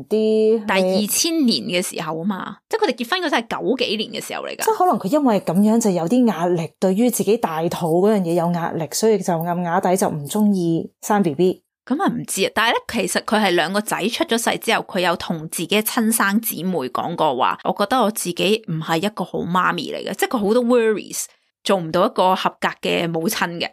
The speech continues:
Speaker 1: 哦，可能都好驚湊仔佢。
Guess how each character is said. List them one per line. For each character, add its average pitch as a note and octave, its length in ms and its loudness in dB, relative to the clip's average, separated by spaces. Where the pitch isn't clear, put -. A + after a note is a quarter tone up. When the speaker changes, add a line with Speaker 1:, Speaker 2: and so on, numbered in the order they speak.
Speaker 1:
哦， F#3 880 2
可 G3+ 80 4
能 A3+ 160 2
都 A3+ 120 2
好 A3 100 2
驚 A3+ 460 2
湊 F#3 260 0
仔 F#3 100 0
佢。 D#3+ 720 2